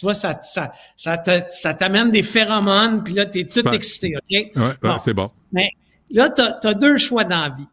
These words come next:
Speaker 1: OK ? Soit tu mets ton, ta, ta tasse, tu la vends à un distributeur qui va la mettre sur un magasin, ce qui fait en sorte que sur dix dollars, tu vas toucher trois dollars. OK ? Parce que trois dollars, ta tasse,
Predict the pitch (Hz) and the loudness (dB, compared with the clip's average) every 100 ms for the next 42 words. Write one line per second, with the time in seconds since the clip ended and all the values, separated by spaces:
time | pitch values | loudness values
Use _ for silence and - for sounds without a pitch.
0 | 139 135 185 233 240 - 254 330 - - | -18 -8 -6 -6 -6 -6 -4 -4 -4 -2
1 | 214 220 240 240 196 175 - - 165 160 | 2 2 2 -2 -4 -6 -8 -10 -10 -6
2 | 165 160 170 180 247 - - 180 170 165 | -4 -4 -2 -2 -2 -6 -4 -2 0 0
3 | 220 240 165 - - 175 175 196 190 - | 0 0 -2 -6 -8 -8 -4 -2 -2 -4
4 | 160 170 160 151 185 214 - 147 151 147 | -8 -4 -2 -2 -2 -4 -8 -8 -6 -4
5 | 147 135 135 196 311 _ _ _ _ - | -4 -6 -6 -8 -10 _ _ _ _ -18
6 | - - 233 226 - 285 285 - 226 240 | -12 0 2 2 2 0 -2 -2 -2 -2
7 | 254 - _ - - 208 175 180 311 247 | -4 -16 _ -8 -4 -4 -2 2 2 2
8 | 220 175 180 233 269 - - 170 170 - | 0 0 0 -2 -6 -12 -8 -6 -6 -4
9 | - 220 220 226 202 165 156 123 - _ | -4 -4 0 2 2 0 -4 -8 -16 _
10 | _ _ _ _ _ _ 143 196 220 151 | _ _ _ _ _ _ -6 -2 -2 -4
11 | - 190 185 180 190 240 185 160 175 214 | -4 0 2 2 0 -4 -6 -4 -2 -2
12 | 247 | -4